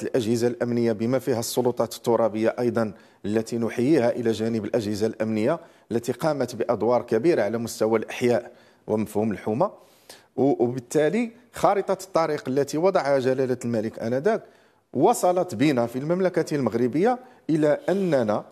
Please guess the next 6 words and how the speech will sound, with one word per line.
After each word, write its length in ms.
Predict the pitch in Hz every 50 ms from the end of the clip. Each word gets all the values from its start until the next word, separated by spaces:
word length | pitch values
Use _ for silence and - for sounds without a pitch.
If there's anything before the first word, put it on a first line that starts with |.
| - _ _ -
نتعايش 920 | 120 143 147 - 160 156 156 151 165 196 233 240 226 214 202 170 - 165 156 135 - - _ _
مع 280 | - 127 135 120 135 139
هاد-، 420 | 127 110 123 139 139 117 - -
هذا 340 | - 107 120 131 135 113 123
الفيروس 580 | 117 110 98 117 117 131 175 233 247 - - - - - - - _ -
بشكل 640 | 120 156 165 - - 180 180 - 151 185 240 254 233